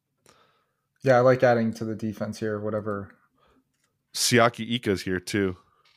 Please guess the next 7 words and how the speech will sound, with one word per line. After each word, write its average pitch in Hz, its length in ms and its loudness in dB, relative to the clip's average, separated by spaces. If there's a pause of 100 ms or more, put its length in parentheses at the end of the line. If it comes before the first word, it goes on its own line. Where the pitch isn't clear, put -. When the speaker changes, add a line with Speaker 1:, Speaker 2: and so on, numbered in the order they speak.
(540)
Speaker 2:
Big 101 180 2
nose 95 240 0
tackle. 92 480 -2 (2250)
Speaker 1:
They 180 240 2
play, 143 1120 0 (300)
they 165 100 -4
don't, 147 300 -6